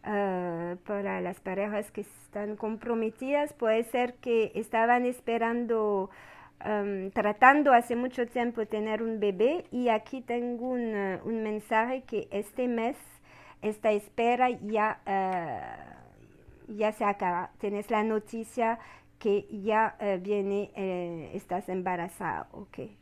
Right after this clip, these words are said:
Que la pareja va a tener un bebé. Ese es un mensaje, eh, particular. <laughs> Sí, tengo, eh, ot-, <laughs> vea, la mujer embarazada, ok. Pero en regla general, ok, en regla general,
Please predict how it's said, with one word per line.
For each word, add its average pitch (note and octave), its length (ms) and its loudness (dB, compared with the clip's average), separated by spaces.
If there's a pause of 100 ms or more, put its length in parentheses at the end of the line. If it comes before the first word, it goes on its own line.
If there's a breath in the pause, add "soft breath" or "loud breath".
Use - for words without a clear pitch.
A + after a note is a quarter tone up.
(100)
Que F3 100 -12
la G3 100 -8
pareja F#3+ 560 -4
va G3 300 -2
a F#3+ 100 -6
tener G3+ 400 -4
un A#3 160 -2
bebé. F#3+ 300 -4
Ese C#4 220 -2
es C#4 120 -8
un A3+ 140 -6
mensaje, G3+ 680 -4 (600 loud breath)
eh, G3+ 380 -8
particular. G3 760 0 (840)
<laughs> B3 340 -2 (340)
Sí, A3 140 -8
tengo, G3+ 560 -4 (420 loud breath)
eh, F#3+ 640 -2
ot-, A3 480 -6
<laughs> - 0 -
vea, G#3 280 -4 (560 loud breath)
la A#3 140 -2
mujer A3+ 360 0
embarazada, G3 800 -4 (200)
ok. G#3+ 260 -8 (300 loud breath)
Pero B3 280 6
en A#3 180 4
regla B3 560 6
general, A3+ 760 4
ok, A3 260 -2
en G#3 220 0
regla A#3+ 380 2
general, A3+ 640 2